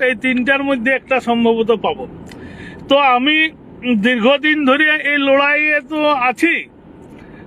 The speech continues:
কুর্মী কুড়িমালি আন্দোলনে আছি। তো এই থেকে আমার একটা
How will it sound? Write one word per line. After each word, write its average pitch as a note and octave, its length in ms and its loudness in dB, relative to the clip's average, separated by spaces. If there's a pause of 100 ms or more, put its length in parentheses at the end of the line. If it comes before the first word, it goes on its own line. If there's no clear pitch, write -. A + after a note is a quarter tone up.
কুর্মী C#4 320 4
কুড়িমালি C#4+ 600 0
আন্দোলনে C#4 580 2
আছি। C4+ 320 0
তো C4+ 180 0
এই C4 220 0
থেকে B3 300 -2
আমার C#4 280 2
একটা C#4 340 -2